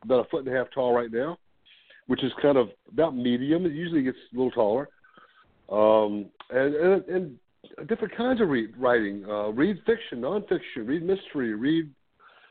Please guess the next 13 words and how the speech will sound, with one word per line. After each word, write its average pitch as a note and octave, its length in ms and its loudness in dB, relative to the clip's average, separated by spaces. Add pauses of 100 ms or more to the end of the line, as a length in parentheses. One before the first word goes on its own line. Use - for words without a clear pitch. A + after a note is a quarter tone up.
(140)
uh, A#2+ 420 4 (440)
westerns, D3+ 580 -6
read F#3 220 -4
different F#3+ 260 -8
stuff - 380 -2
'cause B2 220 -10
you E3+ 80 -4
get F#3 120 2
inspiration F3 500 0
from D3+ 140 -4
everything. D3+ 220 -2
Read F#3 200 0 (160)
plays, A3+ 380 0